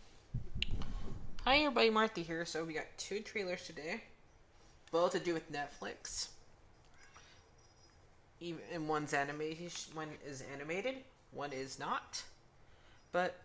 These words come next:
one was, one was, was, <laughs> and one's based off of a video game. S-, uh, one had, one, one, one ha-, it had an animated part recently, and a re-, and also animated T V show one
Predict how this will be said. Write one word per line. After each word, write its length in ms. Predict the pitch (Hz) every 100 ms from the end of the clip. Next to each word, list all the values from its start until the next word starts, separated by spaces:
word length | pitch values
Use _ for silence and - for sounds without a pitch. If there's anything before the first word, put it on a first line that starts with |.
| - - - - -
one 340 | 156 156 156 147 127
was, 160 | 147 147 147
one 260 | 151 160 170
was, 260 | 165 160 160 151 160
was, 500 | 190 185 208 - 285 - -
<laughs> 180 | -
and 80 | 131
one's 180 | 147 151
based 260 | 147 135 135
off 160 | 127
of 140 | 175 185
a 20 |
video 280 | 254 262 175
game. 100 | - - - - - - - - - - - - - -
S-, 200 | - - - - - - - - - 143
uh, 20 | -
one 180 | 156 156
had, 180 | 156 - 151
one, 140 | 156 -
one, 140 | 156 151 147
one 140 | 147 143
ha-, 240 | 131 143 - 135 131 -
it 140 | 151
had 240 | 143 135 131
an 60 | 123
animated 420 | 135 135 127 127
part 360 | 143 131 120 - - - - - - - - -
recently, 640 | 180 196 202 185 196 196 185 - - - 139
and 100 | 147
a 40 |
re-, 180 | 139 143 - - - - 123
and 100 | 135
also 480 | 135 - 131 120 107
animated 320 | 131 135 120 123 131 135 - - -
T 120 | -
V 120 | 180
show 240 | 156 131 113 104
one 160 | 92